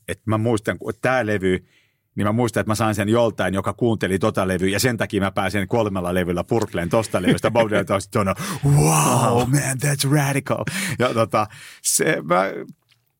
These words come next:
mä en ole ikinä ollut itse niin kuin niin syvällä tuossa keräilyssä, mutta kyllä mä niin kuin tunnistan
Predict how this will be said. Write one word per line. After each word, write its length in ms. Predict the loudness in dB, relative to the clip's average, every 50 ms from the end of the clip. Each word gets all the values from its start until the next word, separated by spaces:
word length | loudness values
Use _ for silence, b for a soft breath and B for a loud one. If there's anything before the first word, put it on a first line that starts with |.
| -14 -4 0
mä 120 | 2 2
en 80 | 4 4
ole 80 | 4
ikinä 240 | 4 4 4 4 2
ollut 180 | 2 2 4 4
itse 240 | 2 2 2 0 -2
niin 160 | -2 -2 0
kuin 100 | 0 2
niin 120 | 2 2
syvällä 260 | 2 2 2 2 2
tuossa 160 | 0 -4 -4 -2
keräilyssä, 580 | 0 0 2 0 -2 -4 -6 -8 -6 -6 -4
mutta 360 | -4 -4 -4 -2 -2 -2 -2 -2 -4 -2
kyllä 140 | 0 0 2
mä 120 | 2 0
niin 180 | 0 -2 -2 0
kuin 180 | 0 2 2 2 2 2 2 2 2 2 2 0 -2 -4 _ _ _ _ _ _ _ _ _ _ -6 -2
tunnistan 500 | 0 2 2 2 2 2 2 0 0 0